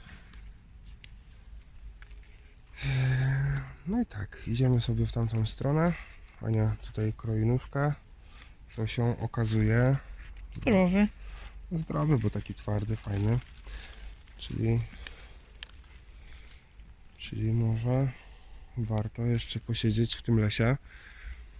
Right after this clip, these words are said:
Speaker 1: Ale na pewno sobie dzisiaj skoczymy jeszcze na Rydze.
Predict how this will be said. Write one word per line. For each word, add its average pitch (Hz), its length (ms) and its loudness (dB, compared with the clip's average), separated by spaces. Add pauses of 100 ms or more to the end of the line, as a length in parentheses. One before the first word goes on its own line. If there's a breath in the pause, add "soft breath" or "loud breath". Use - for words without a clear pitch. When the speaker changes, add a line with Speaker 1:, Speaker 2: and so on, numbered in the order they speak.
(320 loud breath)
Speaker 1:
Ale 160 140 8
na 151 120 8
pewno 135 240 4
sobie 120 240 6
dzisiaj 113 260 4
skoczymy 110 420 4
jeszcze 110 340 6
na 107 380 6 (540 loud breath)
Rydze. 143 600 6